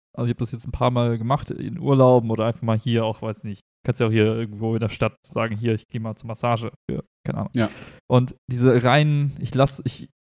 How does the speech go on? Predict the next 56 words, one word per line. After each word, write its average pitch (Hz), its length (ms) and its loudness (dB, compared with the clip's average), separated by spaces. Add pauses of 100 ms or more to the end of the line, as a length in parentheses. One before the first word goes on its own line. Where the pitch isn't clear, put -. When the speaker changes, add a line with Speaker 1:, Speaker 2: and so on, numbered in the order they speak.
(220)
Speaker 1:
ich - 80 -14 (100)
benutze 143 260 6
das - 120 0
als 120 380 0
Wellness-Ding, 135 920 0
um 127 240 -8
zu 120 120 -6
entspannen. 143 500 2 (360)
Das 131 160 2
funktioniert 196 400 4
bei 175 100 6
mir 147 120 4
nicht, 185 260 0
weil 123 100 6
ich - 80 -2
die - 60 -20
ganze 151 160 2
Zeit 139 80 4
das - 60 -8
Gefühl - 260 2
hab, 147 140 6
so, 131 420 6 (960)
„Komm, 139 160 2
du 127 60 2
kannst 139 160 0
das 123 100 -4
besser, 180 340 4
da 147 100 -4 (320)
ist - 140 -20
doch 175 60 -8
noch, 170 160 -6 (200)
drück 160 180 -4
mal 147 80 2
ein - 20 2
bisschen 139 200 -2
fester“ 175 260 -4
und 190 80 -2
so. 151 60 -2
Also 139 100 4
ich 170 60 4
hatte 170 120 6
immer, 170 280 6
ich 127 120 0
war 160 120 4
immer 170 220 6
Speaker 2:
Dafür 127 300 6
hab 143 60 8
ich - 80 2
zu 156 100 6
wenig 147 220 6
Erfahrung. 127 400 6
Speaker 1:
abgefuckt 151 300 0
und 139 140 -4
abgelenkt, 180 480 0
Speaker 2:
Ja. 127 140 4
Speaker 1:
so, 226 200 4